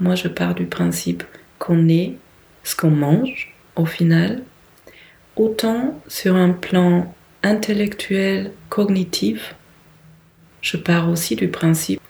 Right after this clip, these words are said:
que je suis le résultat de ma nourriture intellectuelle. Donc c'est une très bonne question à se poser, avec quoi je me nourris intellectuellement. Qu'est-ce qui passe dans mes oreilles ?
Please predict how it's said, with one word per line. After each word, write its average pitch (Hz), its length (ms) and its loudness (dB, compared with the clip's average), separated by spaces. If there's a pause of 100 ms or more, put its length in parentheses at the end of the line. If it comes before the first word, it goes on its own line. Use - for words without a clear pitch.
que 196 160 2
je 185 180 2
suis 208 640 -2
le 170 200 2
résultat 180 920 0 (680)
de 175 60 2
ma 170 200 2
nourriture 202 800 0
intellectuelle. 175 920 0 (840)
Donc 160 280 2
c'est - 240 -2
une 170 260 2 (160)
très - 180 -2
bonne 226 240 -4
question 214 520 -4
à 202 100 -4
se - 140 -12
poser, 190 380 -4
avec 180 280 -4
quoi 220 260 -4
je 214 180 -4
me 175 200 6
nourris 202 520 2
intellectuellement. 175 1040 -2 (520)
Qu'est-ce 214 220 -2
qui 208 100 -4
passe 208 420 -4
dans 180 140 -2
mes 170 300 0
oreilles ? 170 560 0